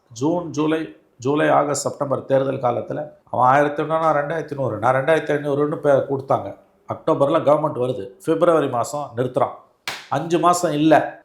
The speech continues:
ஜூலைல கொடுக்கும்போது பலனாளிகள் கணிசமான அளவு குறை, ட்வென்டி ஃபைவ் பர்சன்ட், ட்வென்டி பர்சன்ட் குறையுது.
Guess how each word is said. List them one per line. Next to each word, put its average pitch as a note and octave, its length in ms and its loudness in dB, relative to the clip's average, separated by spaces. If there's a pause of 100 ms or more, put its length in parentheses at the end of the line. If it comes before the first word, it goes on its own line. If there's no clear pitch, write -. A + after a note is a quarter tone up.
ஜூலைல E3 380 6
கொடுக்கும்போது D3+ 420 0
பலனாளிகள் C#3+ 800 0 (280)
கணிசமான D3+ 560 2
அளவு C3+ 200 0
குறை, A#2+ 180 -2
ட்வென்டி D#3 380 -2
ஃபைவ் D3 160 0
பர்சன்ட், C#3 260 -4
ட்வென்டி C3+ 260 -6
பர்சன்ட் B2 220 -8
குறையுது. G#2+ 340 -10